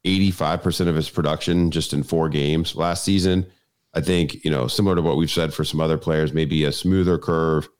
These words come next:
but I think that he'll be, he'll be the power back,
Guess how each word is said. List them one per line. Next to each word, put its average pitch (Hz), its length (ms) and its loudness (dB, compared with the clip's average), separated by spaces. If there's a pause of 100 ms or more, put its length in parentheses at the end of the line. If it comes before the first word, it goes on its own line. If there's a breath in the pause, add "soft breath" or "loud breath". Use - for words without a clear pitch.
(460)
but 82 120 2
I 85 80 0
think 151 260 0
that - 160 -4
he'll 90 160 2
be, 80 580 2 (480)
he'll 104 140 2
be 127 140 4
the 107 120 2
power 98 400 0
back, 78 520 -4